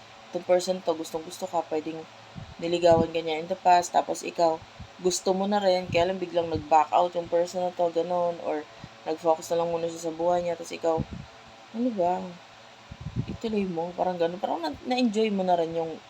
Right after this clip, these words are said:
past na ginagawa niya, tapos nung biglang nawala, parang hinahanap-hanap mo na lang rin.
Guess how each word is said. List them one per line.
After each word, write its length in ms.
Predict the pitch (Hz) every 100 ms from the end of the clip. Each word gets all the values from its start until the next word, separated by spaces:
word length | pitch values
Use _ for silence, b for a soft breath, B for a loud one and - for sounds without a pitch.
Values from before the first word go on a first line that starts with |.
| -
past 400 | 165 156 - -
na 80 | 160
ginagawa 480 | 160 160 160 160 156
niya, 80 | 156
tapos 240 | 156 165
nung 160 | 175 175
biglang 400 | 170 170 170 165 - - - - - -
nawala, 480 | 180 185 180 151 147
parang 240 | 175 196
hinahanap-hanap 800 | 226 240 226 214 196 - 180 -
mo 160 | - 160
na 80 | 151
lang 240 | 147 147
rin. 160 | 127